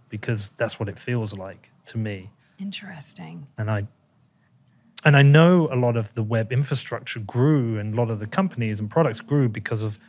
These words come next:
Speaker 1: companies like that investing in it. But I also feel like there's a lot of work that needs to be done which doesn't require tokens, which is improving the web infrastructure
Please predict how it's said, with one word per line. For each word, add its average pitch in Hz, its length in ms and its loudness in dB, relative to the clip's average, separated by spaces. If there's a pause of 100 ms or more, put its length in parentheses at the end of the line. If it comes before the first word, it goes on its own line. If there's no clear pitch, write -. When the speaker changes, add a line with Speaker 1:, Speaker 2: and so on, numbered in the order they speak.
(160)
Speaker 1:
companies 127 360 2
like 107 160 -2
that 101 160 -2
investing 107 560 -2
in 92 140 -10
it. 87 140 -18 (640)
But 120 100 0
I 123 80 4
also 139 260 2
feel 120 240 -2
like 110 180 -4
there's 113 140 -2
a 110 60 -2
lot 120 180 0
of 117 80 -2
work 113 220 0
that 117 60 -4
needs 113 200 -2
to - 80 -18
be 107 120 -6
done 107 240 -2
which 107 240 -4
doesn't 113 280 -4
require 107 320 -6
tokens, 110 500 -8
which 107 160 -10
is 110 200 -10
improving 120 680 -2
the 104 80 -6
web 107 280 -2
infrastructure 110 800 -8